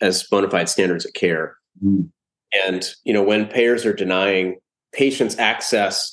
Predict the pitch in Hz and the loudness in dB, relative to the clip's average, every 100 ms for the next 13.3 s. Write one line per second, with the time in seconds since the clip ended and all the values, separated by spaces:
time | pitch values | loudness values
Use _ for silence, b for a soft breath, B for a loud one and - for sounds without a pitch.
0 | - 110 98 95 98 - _ _ - 113 | -2 2 2 0 -4 -14 _ _ -2 0
1 | 113 120 131 120 113 107 107 - 98 98 | 2 2 2 2 0 0 -2 -2 0 0
2 | 101 - 104 101 104 101 87 82 - 90 | 0 0 2 2 2 0 -2 -8 -6 -2
3 | 87 80 _ 101 90 87 87 _ _ _ | -2 -4 _ -2 0 -2 -6 _ _ _
4 | 101 101 101 - 90 98 104 98 85 87 | 0 0 0 -4 0 2 2 0 -2 -8
5 | _ _ _ - 104 - 139 131 110 110 | _ _ _ 0 0 0 0 2 2 2
6 | - 120 110 107 98 98 101 92 90 - | 0 0 0 2 2 2 0 0 -4 -2
7 | 101 90 90 _ _ _ _ 110 104 104 | 0 0 -4 _ _ _ _ 2 2 2
8 | 95 92 95 90 - 98 92 90 87 - | 0 2 -2 -2 -2 0 2 0 0 -2
9 | 92 90 87 87 92 87 - _ 98 85 | -2 0 0 0 0 0 -4 _ 0 0
10 | 90 95 90 82 85 - _ _ _ - | 2 2 2 -2 -6 -18 _ _ _ -20
11 | _ _ _ _ 104 92 95 101 98 - | _ _ _ _ 0 0 0 0 0 -2
12 | 87 87 98 104 - 101 101 80 90 85 | 0 2 0 -2 0 0 0 -2 -2 -2
13 | 87 87 - | -2 -2 -6